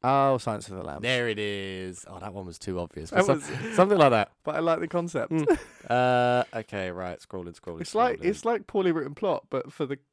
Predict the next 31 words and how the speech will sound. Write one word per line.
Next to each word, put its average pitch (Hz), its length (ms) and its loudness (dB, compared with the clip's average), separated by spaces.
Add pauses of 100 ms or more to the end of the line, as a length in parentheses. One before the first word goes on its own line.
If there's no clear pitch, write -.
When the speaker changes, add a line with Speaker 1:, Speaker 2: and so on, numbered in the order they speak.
(160)
Speaker 1:
for 151 160 -2
the 143 120 -4
name 143 220 -2
of 147 80 -4
the, 147 140 -6 (420)
ah, 339 400 0
Speaker 2:
Poorly 139 220 0
named 120 160 -4
film. 294 240 0
Speaker 1:
genius. 151 380 -8 (100)
Yeah. 226 180 -4 (680)
Speaker 2:
Um, 101 420 -2 (920)
it's 143 240 -2
alive. 123 680 2 (480)
It's 127 260 0
alive. 95 640 -6 (540)
Speaker 1:
It's - 260 -16
alive. 175 480 -10 (100)
Oh, 123 180 -2
it's - 100 -10
Frankenstein. 113 600 -12
Speaker 2:
Yeah. 90 540 -4
Speaker 1:
Yeah. 82 380 -12 (600)
Speaker 2:
Oh, 139 140 -8
I 135 40 -4
wasn't 147 260 -4
bothered. 139 260 -2
It 131 60 0
was 107 100 -8
nineteen 101 240 -4
thirty-one. 170 460 2